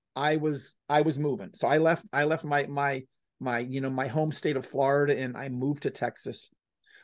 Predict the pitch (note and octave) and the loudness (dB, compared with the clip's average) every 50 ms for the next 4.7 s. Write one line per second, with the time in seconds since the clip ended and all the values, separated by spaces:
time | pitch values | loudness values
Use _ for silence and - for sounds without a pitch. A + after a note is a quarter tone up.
0 | _ - C3 C3 C3 C3 B2+ B2+ B2+ C3+ C3 - C3+ C3 B2+ - B2 B2 B2 B2 | _ -4 0 4 4 4 4 2 0 -2 -2 -2 -4 -4 -4 -2 -2 -4 -2 0
1 | A#2 A#2 A2+ A2 B2 G#2+ - - _ _ _ _ _ _ _ - B2+ C#3+ C#3 C3+ | 0 0 0 0 -2 -4 -8 -16 _ _ _ _ _ _ _ -8 -4 -4 -4 -4
2 | - - _ - C3+ B2+ - - C3+ C3 B2+ A#2+ A#2+ B2 A#2 - B2+ C3+ C3+ C3+ | -4 -8 _ -2 -2 0 2 2 2 2 2 0 -2 -2 -4 -4 -4 0 0 0
3 | - B2+ C3 B2 A#2 A#2 B2 C3 - - _ _ _ _ _ _ _ _ _ C3+ | 0 0 -4 -4 -2 -2 -4 -4 -6 -10 _ _ _ _ _ _ _ _ _ 2
4 | C3 B2+ B2 B2+ B2+ C3 C3 B2+ B2+ B2+ B2+ C3 C3 C3+ | 4 6 6 6 6 6 6 4 4 2 2 0 -2 -2